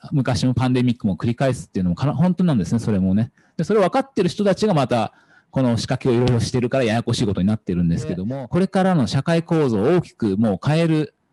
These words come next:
Speaker 1: 準備に入ってるんですよ、これ。だからもう戻んないわけですね、これから。これ、えー、で、どういうふうにね、これからね、進んでいくかっていうのも、ゆ-、これが今、今一般的にすごい言われているメタバースっていう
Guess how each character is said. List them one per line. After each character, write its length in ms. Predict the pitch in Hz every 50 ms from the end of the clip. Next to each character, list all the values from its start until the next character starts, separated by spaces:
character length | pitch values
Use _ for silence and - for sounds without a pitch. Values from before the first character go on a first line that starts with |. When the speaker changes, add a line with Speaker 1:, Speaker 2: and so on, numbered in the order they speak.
| _ _ _ _ _ _ _ _ _ _ _ _ _ _ _ _
Speaker 1:
準 140 | - 156 160
備 120 | 139 120
に 60 | 104
入 160 | 98 113 131
っ 20 | -
て 120 | - - 104
る 60 | 92
ん 20 |
で 60 | 85
す 80 | 80 -
よ、 80 | - -
こ 100 | 101 95
れ。 100 | 95 104
だ 140 | 123 135
か 40 | 127
ら 60 | 139
も 80 | 131 120
う 40 | 123
戻 180 | 131 139 185
ん 80 | 196 185
な 100 | 156 123
い 120 | 98 90
わ 100 | 87 82
け 100 | - -
で 100 | 90 85 82
す 100 | 90 104
ね、 140 | 113 120 120
こ 160 | - 117 104
れ 80 | 98
か 100 | - 92
ら。 420 | 92 92 90 92 - - 135 131 - -
こ 100 | 117 113
れ、 260 | 113 113 104 92 - _ - - - - - - _ _ _ _
え 40 | -
ー、 200 | 117 117 113 113 123
で、 100 | 143 135
ど 120 | 117 175
う 40 | 214
い 340 | 247 233 180 143 127 120 120
う 20 |
ふ 100 | 113 -
う 20 | 131
に 280 | 123 117 110 101 98 98
ね、 160 | 104 127 120
こ 80 | - 120
れ 80 | 117
か 120 | - 117 113
ら 80 | 110
ね、 240 | 107 101 - 135 135
進 160 | 110 - 123 123
ん 40 | 123
で 60 | 120
い 40 | 117
く 40 | -
か 40 | 110
っ 40 | -
て 120 | - -
い 40 | 101
う 20 | 92
の 80 | 95
も、 420 | 110 120 117 98 87 - - - _ _ _ _ _ _ _ _ _ _ _ _ _ _ _ _ _ _ _ _ _
ゆ-、 260 | 147 147 165 - - _ _ _ - -
こ 80 | 196
れ 80 | 214 233
が 120 | 247 233
今、 260 | 170 170 175 180 180 -
今 180 | 180 175 151
一 140 | 123 110 - _ _
般 320 | - 135 135 131 131 131 - - _ _ _ _ _ -
的 180 | - 135 147 139
に 120 | 131 120
す 100 | 104 110
ご 60 | 135 156
い 20 |
言 60 | 135
わ 60 | 120 117
れ 80 | 110
て 100 | - 110
い 20 | 107
る 120 | 107 107
メ 120 | 123 156
タ 140 | 170 190 - 113
バ 140 | 104 98
ー 60 | - -
ス 180 | 127 - - _
っ 60 | _
て 100 | - 92
い 300 | 90 85 82 80 82 80
う 100 | 73 -